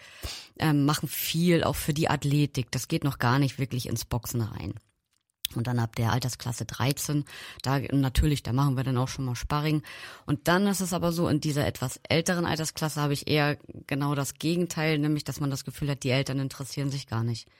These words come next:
Da habe ich auch manche Jugendliche, die dann schon eine Stunde oder anderthalb Stunde vom Training schon in der Halle sind, weil sie dann sagen, "Ja, pf, ich hab keinen Schlüssel, ich weiß nicht, wo meine Mutter ist", oder, ähm, "Nee, ich will nicht nach Hause". Sowas haben wir auch.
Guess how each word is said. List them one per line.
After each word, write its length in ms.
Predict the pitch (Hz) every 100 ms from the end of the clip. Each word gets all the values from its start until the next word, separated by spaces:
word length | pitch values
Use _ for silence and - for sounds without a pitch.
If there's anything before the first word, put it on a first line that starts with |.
| _ - _
Da 100 | -
habe 140 | 135 120
ich 100 | -
auch 140 | 135
manche 480 | 143 143 151 147 139
Jugendliche, 560 | 139 151 151 156 151 151
die 100 | 143
dann 160 | 143 139
schon 180 | -
eine 80 | 143
Stunde 400 | 135 - 151 151
oder 200 | 143 143
anderthalb 380 | 131 151 143 139
Stunde 280 | - 151 147
vom 260 | - 139 -
Training 600 | - 156 170 170 165 185 - - - -
schon 220 | - 156
in 100 | 151
der 160 | 143
Halle 200 | 143 170
sind, 300 | 143 123 110 -
weil 140 | 135
sie 100 | 135
dann 280 | 135 139 139 - - - - -
sagen, 260 | 151 151
"Ja, 260 | 143 147 147
pf, 220 | - -
ich 120 | -
hab 100 | 143
keinen 140 | - 135
Schlüssel, 300 | - 147 143
ich 60 |
weiß 140 | 139 135
nicht, 140 | 135
wo 60 | 139
meine 200 | 139 135
Mutter 320 | 135 135 -
ist", 360 | 156 156 -
oder, 500 | - 127 120 127 -
ähm, 220 | 123 123 120
"Nee, 180 | 143
ich 160 | 139 -
will 120 | 156
nicht 160 | 170 170
nach 180 | 151 -
Hause". 420 | 143 151 143 147 - - -
Sowas 320 | - 147 143
haben 100 | 147
wir 140 | 135 82
auch. 320 | 147 190